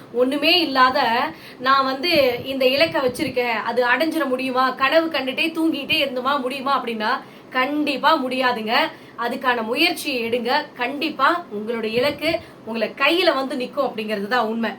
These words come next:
நாளைக்கு நல்ல விஷயங்களை செஞ்சுக்கலாம் அப்படின்னு யார் ஒருத்தன் தள்ளி போடுறானோ அவன் மிகப்பெரிய முட்டாள் அப்படிங்கிறது தான் உண்மை.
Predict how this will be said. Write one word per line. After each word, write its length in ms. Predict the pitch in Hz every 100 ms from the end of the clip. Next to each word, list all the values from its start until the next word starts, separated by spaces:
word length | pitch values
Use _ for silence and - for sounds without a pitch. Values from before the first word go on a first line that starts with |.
| - - - - 247
நாளைக்கு 640 | 277 370 403 381 - 349 392 330
நல்ல 220 | 269 302 359
விஷயங்களை 340 | 311 - 247 226
செஞ்சுக்கலாம் 540 | 277 277 320 254 262 233
அப்படின்னு 340 | 202 254 285 208 220
யார் 280 | 233 311 294
ஒருத்தன் 360 | 247 233 226 196
தள்ளி 220 | 220 262 -
போடுறானோ 480 | 240 214 196 190 233 277 - - - -
அவன் 220 | 247 233 240
மிகப்பெரிய 600 | 330 339 - 349 339 330
முட்டாள் 460 | 247 - - 320 311 269
அப்படிங்கிறது 480 | 220 240 233 196 196
தான் 180 | 226 285 226
உண்மை. 220 | 233 247